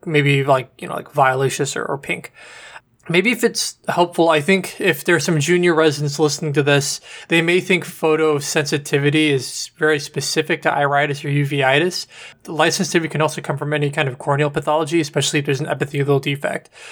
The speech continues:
So corneal abrasion can give you light sensitivity. Don't just assume 'cause someone was punched in the eye that they have light sensitivity because of traumatic iritis, which is, um, you know, something could be on your differential, but also could be a corneal abrasion or something corneal.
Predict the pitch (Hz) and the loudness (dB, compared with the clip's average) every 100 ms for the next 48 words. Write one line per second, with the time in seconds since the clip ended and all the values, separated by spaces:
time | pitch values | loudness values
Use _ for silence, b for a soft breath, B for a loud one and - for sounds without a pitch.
0 | B - 165 143 175 170 156 147 147 143 | B -2 0 2 2 2 2 2 2 2
1 | 143 131 127 _ _ _ _ - 147 151 | 0 0 -6 _ _ _ _ -2 2 2
2 | 143 147 143 139 139 139 - 143 143 139 | 2 2 2 2 0 -4 -2 0 2 2
3 | 185 185 - 143 165 156 151 151 147 139 | 0 0 -4 -2 0 0 0 0 0 0
4 | - - 151 143 147 135 135 135 131 131 | -4 -4 -4 -2 -4 0 2 2 2 0
5 | B B B - 165 147 147 147 147 143 | B B B -2 0 0 2 0 0 -2
6 | - 143 139 139 143 - 156 151 143 131 | 0 0 -2 -4 -6 -2 0 2 2 0
7 | 147 - 143 139 139 131 151 160 143 143 | -2 -2 0 0 0 0 2 2 2 0
8 | - - - B B 156 143 147 123 139 | -6 -12 -20 B B 0 2 0 0 2
9 | 135 127 123 127 - 156 143 180 165 143 | 2 2 -4 -14 -2 2 4 2 2 2
10 | 139 135 143 156 147 143 139 143 143 139 | 0 0 -2 0 0 0 2 0 0 -2
11 | 139 135 - 139 131 131 135 120 131 - | -2 -4 -2 -2 -2 -2 -2 -4 -6 -10
12 | - 139 - 165 175 180 | -10 -10 -8 -8 -8 -10